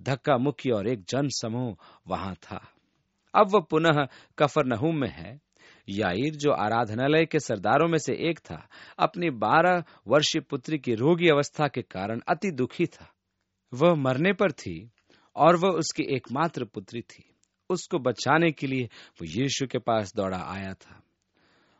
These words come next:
और पच्चीसवीं आयत में आगे लिखा है, "और एक स्त्री, जिसको बारह वर्ष से लहू बहने का रोग था और जिसने बहुत वैद्यों से बड़ा दुख उठाया और अपना सब माल व्यय करने पर भी कुछ लाभ न उठाया था,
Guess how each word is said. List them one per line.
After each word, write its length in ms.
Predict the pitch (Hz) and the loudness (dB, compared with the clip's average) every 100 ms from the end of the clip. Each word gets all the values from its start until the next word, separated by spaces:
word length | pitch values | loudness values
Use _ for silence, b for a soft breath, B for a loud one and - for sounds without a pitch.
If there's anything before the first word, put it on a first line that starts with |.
| - | -2
और 120 | 135 | 0
पच्चीसवीं 560 | 165 165 202 - 143 131 | 2 0 -2 -4 0 2
आयत 240 | 147 - | 0 0
में 120 | 131 | -4
आगे 240 | 113 131 131 | -2 -2 -2
लिखा 300 | 104 - 139 | -4 -6 -10
है, 300 | 80 69 - _ b b b | -10 -16 -20 _ b b b
"और 140 | 135 156 | 0 2
एक 180 | 196 | 2
स्त्री, 580 | - - - 226 180 117 - 113 | -2 -10 -4 -4 -4 -10 -16 -6
जिसको 320 | 135 - 120 | -6 -4 -4
बारह 360 | 107 139 180 | 4 6 8
वर्ष 300 | 165 147 156 | 6 4 2
से 80 | - | 0
लहू 320 | 117 117 147 | -2 0 -2
बहने 380 | 143 117 113 147 | -2 -2 -2 -4
का 140 | 131 110 | -2 -2
रोग 320 | 107 156 123 | 0 -2 -2
था 360 | - 82 80 _ B B B B | -10 -14 -14 _ B B B B
और 160 | 160 147 | 2 2
जिसने 300 | 170 - 190 | 0 -4 -2
बहुत 280 | 170 185 - 127 | 0 0 -2 -4
वैद्यों 440 | 120 98 117 180 | -4 -2 -2 -4
से 160 | 170 139 | -2 -2
बड़ा 240 | 139 139 | 0 0
दुख 440 | 117 139 196 - | -4 -2 -2 -2
उठाया 540 | - 123 107 147 135 - _ B B B | -8 -10 0 0 0 -4 _ B B B
और 160 | 156 180 | 4 4
अपना 220 | 170 180 | 4 0
सब 340 | - 220 180 | 2 2 0
माल 300 | 135 139 156 | 2 4 4
व्यय 300 | 135 117 143 | 2 0 0
करने 340 | 143 123 117 120 | 0 -2 -4 -4
पर 200 | 120 101 | -6 -6
भी 160 | 120 | -6
कुछ 320 | 113 - 160 107 | -6 -6 -6 -4
लाभ 340 | 110 147 147 | 2 2 2
न 80 | 139 | -4
उठाया 480 | 123 107 107 143 135 | -6 -6 -4 -2 -2
था, 300 | - 71 | -6 -16